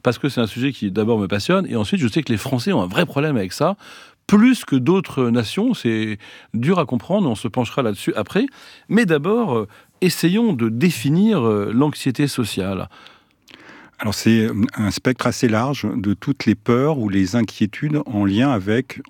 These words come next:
Speaker 2: en gros, la relation à l'autre. On pourrait appeler ça la, l'anxiété relationnelle.
Speaker 1: Ouais.
Speaker 2: Et il y a tout un spectre, donc, de formes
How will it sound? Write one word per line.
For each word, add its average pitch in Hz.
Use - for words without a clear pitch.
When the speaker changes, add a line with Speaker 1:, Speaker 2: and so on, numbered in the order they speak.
Speaker 2:
en 98
gros, 113
la 92
relation 107
à 87
l'autre. 90
On 101
pourrait 92
appeler 92
ça 90
la, 80
l'anxiété 87
relationnelle. 92
Speaker 1:
Ouais. 113
Speaker 2:
Et 113
il -
y 95
a 90
tout 101
un 113
spectre, -
donc, 104
de 98
formes 95